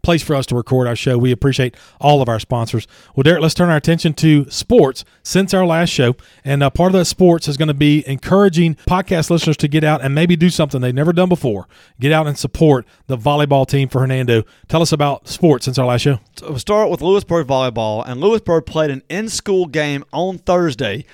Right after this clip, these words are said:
Speaker 2: for their last regular season match and tune-up for the playoffs. They faced off against number four in the state, Oxford, and it was as close as it could be for the two sets that were played.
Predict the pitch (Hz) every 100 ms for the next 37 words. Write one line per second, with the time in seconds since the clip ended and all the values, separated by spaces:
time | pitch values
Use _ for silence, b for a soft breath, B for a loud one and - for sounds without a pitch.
0 | B - 143 127 131 156 175 170 151 160
1 | 175 156 175 156 147 147 147 - 139 135
2 | 226 185 123 - - 131 - 147 120 78
3 | - - - 139 180 190 190 170 156 151
4 | 156 147 - 143 190 208 - 202 196 180
5 | 147 - 175 - 160 190 - - 101 -
6 | b b b b 139 170 156 131 - -
7 | 214 226 - 156 - - - 269 151 135
8 | 110 110 b b b - 143 - 196 180
9 | 180 147 156 139 - 139 117 127